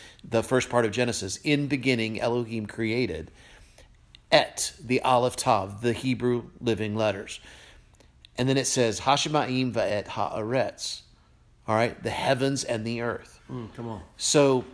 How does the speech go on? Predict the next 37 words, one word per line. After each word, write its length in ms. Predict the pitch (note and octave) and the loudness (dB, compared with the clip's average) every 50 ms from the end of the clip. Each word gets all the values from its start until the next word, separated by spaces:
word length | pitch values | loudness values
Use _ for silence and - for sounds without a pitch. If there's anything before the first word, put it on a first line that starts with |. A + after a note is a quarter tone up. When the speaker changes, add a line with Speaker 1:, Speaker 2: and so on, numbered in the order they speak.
| - | -10
Speaker 1:
the 180 | - B2 B2+ C3+ | -2 2 2 2
first 460 | C3+ - - - G3 A3+ A#3 A3+ - - | 2 0 2 4 6 6 6 4 2 2
thing 160 | G3+ F#3 E3 | 2 4 4
that 120 | D#3 C#3 | 2 2
was 140 | C3+ C3 - | 0 -2 -4
formed 360 | - - F#3+ G3+ G3+ G3 F3+ D3+ | -2 0 0 2 2 2 0 0
was 220 | C3 C3+ B2 B2 | 0 -2 0 0
the 100 | D3+ D#3 | 0 2
letter. 380 | D3+ F3 F3 D#3 B2+ G2 - - - - - - - | 2 2 2 2 0 -2 -6 -8 -12 -18 -18 -2 2
There 160 | - C#3+ C#3+ | 4 4 4
had 480 | - - - - E3 F3 F3+ F#3 F3+ F#3 | 4 0 -2 0 2 2 2 2 2 0
to 80 | G3 F3+ | 0 0
be 220 | D#3 D#3+ D#3 D#3+ | 0 0 0 0
the 160 | D3+ C#3 C#3 | 2 2 2
ability 540 | B2+ A#2 A2+ B2+ C3 C3 D3 C#3 D3 C3+ C#3 | 2 2 2 2 2 2 0 0 0 2 2
of 140 | B2+ G#2+ G#2 | 0 0 0
being 220 | - B2+ A#2+ A#2+ A#2+ | -2 -2 0 0 0
able 280 | B2 B2 G#2+ A2+ A2 G2+ | 0 0 0 -4 -8 -6
to 140 | - G#2 | -6 -6
speak 680 | G#2 - - - - - - F2+ E2 C2+ C#2 - - - - - - - - - - | -4 -4 -6 -8 -8 -8 -6 -4 -4 -4 -6 -8 -12 -12 -12 -16 -20 -20 -18 -6 -2
and 260 | - C3 C#3 C#3 C#3 | 2 2 2 2 2
be 200 | B2+ C#3 C3 B2 | 0 0 2 2
able 180 | C3 A2+ C3 B2+ | 2 0 -2 -4
to 140 | - - C3 | -4 -6 -6
create 580 | - - - C3+ B2+ B2 A#2 A2 G#2 G2+ - | -6 -4 -2 0 0 0 0 -2 -2 -4 -6
through. 360 | - - - - F3+ F3 C#3+ A#2+ | -8 -8 -4 -2 0 0 0 0
And 120 | C#3 C3 | 0 0
so 240 | - E3 D#3 D3+ - - - - - - | 2 2 2 2 0 -4 -12 -18 -14 -4
the, 180 | - - E3+ F3 | 2 4 4 6
the 120 | D3+ E3 | 6 6
living 280 | D#3+ D#3+ G3+ G#3+ B3 G#3 | 6 6 6 6 6 6
letters 320 | G3+ G3+ G3 F#3+ F3+ - | 6 6 6 6 4 0
themselves 540 | - D#3 C3+ B2 - - F3 E3+ E3 C3+ A#2+ | 0 0 0 0 2 2 2 2 2 0 -2
were 100 | B2+ C3 | -2 -2
given 440 | A#2+ G#2 - D#3+ F#3+ F#3 G3+ F#3 F3 | -2 0 2 2 2 4 2 2 2
the 100 | D#3+ C3+ | 0 0
beautiful, 880 | G#2+ G2+ - A#2+ A#2+ B2 C#3 E3 G3 G3 F#3+ - F#3+ F#3+ F#3 F3+ F3+ - | 0 -2 -4 -4 -2 0 0 0 2 0 0 0 0 0 0 0 0 -6